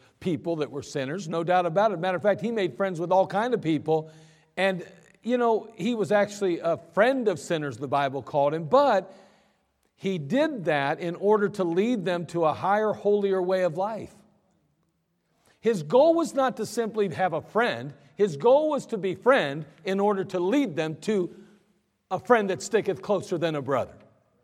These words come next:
That was the real goal, if you will. So the verse teaches that we're not to stand in the way of sinners. We're not to participate in their sinful activities. You want to be happy,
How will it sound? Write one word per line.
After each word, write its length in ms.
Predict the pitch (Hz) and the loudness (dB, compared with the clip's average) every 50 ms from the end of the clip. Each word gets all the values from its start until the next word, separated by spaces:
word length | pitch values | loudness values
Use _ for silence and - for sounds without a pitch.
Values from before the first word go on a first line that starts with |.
| _ _ _ _ _ _ _ _ _ _ _ - - | _ _ _ _ _ _ _ _ _ _ _ -2 0
That 260 | 185 214 247 262 262 | 2 2 2 0 -2
was 100 | 262 160 | -4 -2
the 160 | 160 208 196 | -2 -2 0
real 240 | 190 202 190 175 165 | 2 2 2 2 0
goal, 600 | 147 110 98 170 196 208 170 127 110 98 95 - | -4 -4 4 6 6 8 6 6 2 -4 -8 -8
if 140 | 135 120 - | -10 -8 -6
you 100 | 131 131 | -6 -6
will. 260 | 123 120 117 98 - - - _ _ _ _ _ _ _ _ _ _ _ _ _ _ _ _ _ _ _ _ _ _ _ _ _ | -4 -4 -6 -8 -10 -14 -20 _ _ _ _ _ _ _ _ _ _ _ _ _ _ _ _ _ _ _ _ _ _ _ _ _
So 160 | _ - 220 214 | _ -2 0 0
the 100 | 214 214 | 0 2
verse 300 | 180 240 285 311 302 - | 2 2 2 2 0 -2
teaches 480 | - - 262 240 - - 233 196 123 | -4 -2 -2 -2 -2 -4 -4 -4 -2
that 160 | 170 214 185 | 0 0 0
we're 160 | 160 185 180 165 | 0 0 -2 -2
not 380 | 165 180 202 233 269 269 269 | -2 0 0 0 0 -2 -4
to 100 | - 247 | -6 -6
stand 440 | 196 - - - 233 220 214 208 196 | -6 -6 -4 -4 -2 -2 -2 -2 -4
in 100 | 202 190 | -4 -2
the 100 | 180 175 | -2 -2
way 220 | 170 185 190 190 | 0 0 2 2
of 120 | 175 151 123 | 0 -2 -6
sinners. 380 | - - 208 175 185 160 135 | -4 -4 -4 -4 -4 -6 -6
We're 140 | 127 165 180 | -6 -6 -4
not 300 | 185 202 220 254 - 262 | -2 -2 -2 -2 -2 0
to 200 | - 202 165 131 - - - - _ | 0 0 0 0 -4 -12 -20 -6 _
participate 1200 | - 196 180 160 - - - 302 311 - - 160 185 156 - - 165 143 135 143 160 165 - - - - - _ _ _ | 2 2 2 2 -2 -4 -2 -2 -2 -2 0 -2 -2 -2 -2 -4 -2 -2 0 -2 -2 -4 -8 -14 -20 -20 -20 _ _ _
in 180 | 202 208 208 202 | -4 -2 0 0
their 160 | 196 185 165 | 0 -2 -4
sinful 1040 | - - - - 277 277 254 226 - - 180 165 151 151 170 170 - - - _ _ _ _ _ | -6 -6 -2 0 0 0 0 -2 -4 0 2 2 2 2 0 -2 -8 -16 -20 _ _ _ _ _
activities. 800 | 165 175 175 - - - 202 185 147 135 120 98 87 - - - _ _ _ _ _ _ _ _ _ | -6 -6 -6 -6 -2 0 0 0 0 -4 -8 -10 -12 -16 -20 -20 _ _ _ _ _ _ _ _ _
You 120 | 185 214 | 0 2
want 140 | 233 233 214 | 2 2 2
to 60 | 196 | 2
be 160 | 165 185 175 | 2 2 2
happy, 500 | 131 180 233 262 262 - - 170 165 165 | 2 2 2 2 0 0 0 -2 -2 -2